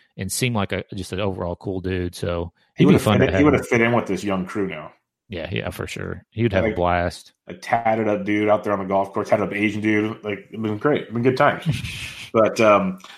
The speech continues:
Speaker 2: all right, good past event history. Let's talk about the course preview here. Um, we, we screw-, I screwed up. We should have had Kevin on to talk about this, as Kevin is a past, uh, club,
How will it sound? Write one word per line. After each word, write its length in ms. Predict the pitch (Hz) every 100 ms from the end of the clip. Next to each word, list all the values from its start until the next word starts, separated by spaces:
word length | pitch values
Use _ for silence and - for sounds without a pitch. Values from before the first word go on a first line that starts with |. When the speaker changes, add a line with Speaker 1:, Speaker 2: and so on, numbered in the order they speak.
| -
Speaker 2:
all 80 | 120
right, 260 | 117 95
good 140 | 113 117
past 240 | 123 120
event 160 | 117 101
history. 320 | 123 123 127
Let's 140 | 113
talk 240 | - 113 110
about 320 | 110 110 -
the 140 | 113
course 280 | 92 127 120
preview 400 | - 139 123 113
here. 340 | 110 107 101 - _ _ -
Um, 440 | 104 101 98 98
we, 180 | 98 - _ _
we 260 | 104 120 110
screw-, 420 | 107 - 143 120
I 120 | 107 131
screwed 280 | - 107
up. 220 | 95 90 -
We 100 | 110
should 200 | - 131
have 80 | 117
had 220 | 113 95
Kevin 260 | 123 110 110
on 320 | 110 107 -
to 140 | 113
talk 180 | 98 110
about 120 | 107
this, 120 | 101
as 80 | 98
Kevin 220 | - 110
is 80 | 104
a 60 | 98
past, 340 | - 104 - - _ _ _ _
uh, 140 | 113 101
club, 400 | - 131 117